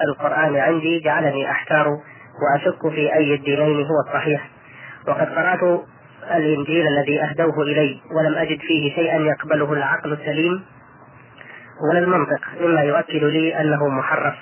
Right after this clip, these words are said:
وغير صحيح، مما قوى إيماني بالله وتمسكي بدين الإسلام.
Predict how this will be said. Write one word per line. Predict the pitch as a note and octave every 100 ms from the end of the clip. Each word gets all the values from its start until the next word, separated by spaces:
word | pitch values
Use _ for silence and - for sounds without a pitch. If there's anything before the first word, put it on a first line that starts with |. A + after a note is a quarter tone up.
| -
وغير | D3 C#3+ D3+ C3+ C#3
صحيح، | D#3 D3+ - - - D#3+
مما | D3 C#3
قوى | E3+ D#3+ D3
إيماني | C#3+ D3 D3 C#3
بالله | C3+ C3+ D3+ D#3 D3
وتمسكي | C3 D3 D#3 D3 C#3 C#3+
بدين | C#3 D3+ D3+ D3
الإسلام. | C#3+ D3+ D3+ C3